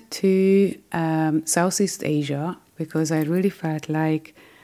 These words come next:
Thailand, Vietnam, and Cambodia are places I really, really wanted to see. Um, well, for obvious reasons, anyone who've already traveled to those, um, areas,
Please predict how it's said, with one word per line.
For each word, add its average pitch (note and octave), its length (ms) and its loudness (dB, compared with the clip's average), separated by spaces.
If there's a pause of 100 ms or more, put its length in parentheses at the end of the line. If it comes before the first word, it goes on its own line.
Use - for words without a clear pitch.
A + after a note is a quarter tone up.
(1040)
Thailand, D3 680 0
Vietnam, D3+ 600 -2
and D3 180 -2
Cambodia D#3+ 1000 0 (320)
are D3+ 140 -2
places D#3 480 -2
I D3+ 120 0
really, D3+ 340 0
really D#3 460 2
wanted D3 340 -2
to C#3+ 100 -10
see. D#3 420 -2 (640)
Um, D3 800 0 (460)
well, G3+ 220 6
for D3 200 0
obvious D3+ 440 0
reasons, D#3+ 480 2
anyone D3+ 400 2
who've D3 240 -4
already D3 340 -4
traveled D3+ 680 -2
to D#3 180 -2
those, D#3 420 0
um, D3 380 -4 (100)
areas, F#3 680 2